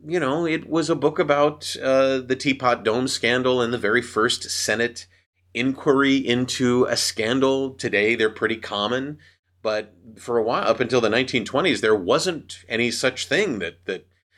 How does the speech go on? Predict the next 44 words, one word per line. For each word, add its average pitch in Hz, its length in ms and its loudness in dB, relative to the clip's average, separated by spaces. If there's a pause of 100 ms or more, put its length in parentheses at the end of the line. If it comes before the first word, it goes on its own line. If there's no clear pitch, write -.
(120)
the 107 100 -4
Senate 117 380 0
or 92 80 2
the 82 100 -2
House, 110 460 -2
they 104 240 0
didn't 123 400 -2
do 135 320 0
investigations 95 1120 -4
and, 85 240 -10 (340)
and, 90 400 -8
uh, 87 320 -2
you 101 160 -4
know, 82 340 -4
hearings 117 760 0
and 92 180 -2
so 90 240 0
on 80 420 -10
that 92 280 -4
were 90 340 -10 (420)
investigatory 98 800 0
in 87 80 -2
nature. 82 200 -8
Anyway, 202 280 2
I, - 120 -2 (260)
you 247 100 -4
know, 190 360 0
there 185 160 2
were, 135 320 0 (260)
there 113 160 0
were 87 160 -6
senators 190 500 2
and 101 140 0
there 90 100 -2
were, 87 320 -4
there 90 160 -2
were, 90 380 -4
uh, 80 220 -4 (420)
uh, 76 160 -12
government 185 400 2
workers 160 540 2
and 90 120 0
there 85 160 0
were 82 480 -4